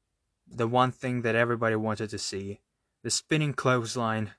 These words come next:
to end this match. And after this, he immediately busted out in tears, and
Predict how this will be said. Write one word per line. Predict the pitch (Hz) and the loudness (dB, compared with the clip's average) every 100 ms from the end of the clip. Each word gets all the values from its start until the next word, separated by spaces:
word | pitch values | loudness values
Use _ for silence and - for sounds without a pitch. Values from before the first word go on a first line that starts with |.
| _ | _
to | - 113 | -6 -4
end | 104 101 | -4 -6
this | - 107 | -8 -10
match. | - - - - _ _ _ _ - | -14 -14 -18 -18 _ _ _ _ -6
And | 131 131 - _ | -4 -4 -8 _
after | 143 139 139 | 2 2 0
this, | 127 127 123 120 - - | 2 4 4 0 -4 -6
he | 131 | -2
immediately | 123 127 127 120 117 113 | 0 0 2 0 0 -2
busted | 104 120 104 - 110 | 0 2 2 -2 -2
out | 104 101 | -2 -2
in | 101 | -6
tears, | - 107 104 104 - - _ - _ - | -6 -4 -2 -2 -4 -14 _ -20 _ -8
and | 104 101 104 | -4 -4 -4